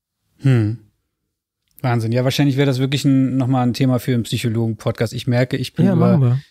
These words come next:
Speaker 1: ich bin überfordert damit, äh, zu entscheiden, welche Frage stelle ich, welche nicht. Aber das ist
Speaker 2: Die
Speaker 1: mir
Speaker 2: Fra-,
Speaker 1: auch nur
Speaker 2: Fragen, ich kann das ja immer, da kann immer noch sagen, finde ich blöd, die Frage. Also von daher.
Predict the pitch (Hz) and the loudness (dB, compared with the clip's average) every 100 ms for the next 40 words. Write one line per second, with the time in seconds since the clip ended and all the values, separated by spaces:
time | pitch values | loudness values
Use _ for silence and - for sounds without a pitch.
0 | _ - 147 135 - 139 147 131 131 120 | _ -2 0 2 2 2 4 2 2 0
1 | 120 117 117 120 117 113 110 123 120 - | 0 -2 -6 -4 -2 -4 -6 -6 -4 0
2 | 127 123 120 127 - 131 120 - 127 127 | 2 2 0 -2 -2 -2 -2 -4 -4 -4
3 | - 120 - 117 135 - 113 117 113 - | -4 -4 -2 -2 -2 -2 -4 -4 -6 -4
4 | 139 135 131 - 143 156 139 220 202 123 | 0 0 0 0 2 4 4 2 0 -2
5 | - 160 156 151 151 170 151 160 175 160 | 0 -2 0 -2 0 0 0 0 0 -2
6 | 147 147 151 139 151 143 139 160 147 110 | -4 -4 -4 -4 -6 -4 -4 -4 -4 -4
7 | 104 107 - 117 120 101 110 135 151 | -2 -2 -2 -4 -4 -6 -4 -4 -6